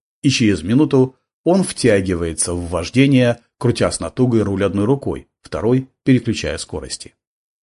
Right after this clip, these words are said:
Мы катимся по городской дороге. Я командую выезжать из города и ехать в Кутаиси. Водитель кивает головой и подтверждает словами, что понял.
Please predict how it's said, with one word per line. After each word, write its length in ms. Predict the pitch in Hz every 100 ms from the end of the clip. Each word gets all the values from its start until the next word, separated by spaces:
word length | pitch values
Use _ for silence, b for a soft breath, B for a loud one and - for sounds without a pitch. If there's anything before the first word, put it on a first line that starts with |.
| -
Мы 160 | 95
катимся 460 | 101 101 95 90 92
по 120 | 90
городской 460 | 87 95 95 - 98
дороге. 500 | 98 131 107 65 - _ _ _
Я 140 | 110 139
командую 560 | 170 165 160 139 139
выезжать 480 | 123 123 110 104 -
из 100 | 71
города 560 | 87 135 131 110 107 - _ -
и 80 |
ехать 440 | 139 95 85 - 85
в 80 | -
Кутаиси. 640 | 92 92 78 65 - - _ _ _ _ _ _
Водитель 420 | - 107 113 107 90
кивает 360 | 104 104 90
головой 540 | 92 90 90 127 123 - _ -
и 100 | 180
подтверждает 840 | - 175 - 160 127 104 92 80
словами, 440 | - 80 87 110 110
что 200 | - 98
понял. 400 | - 73 67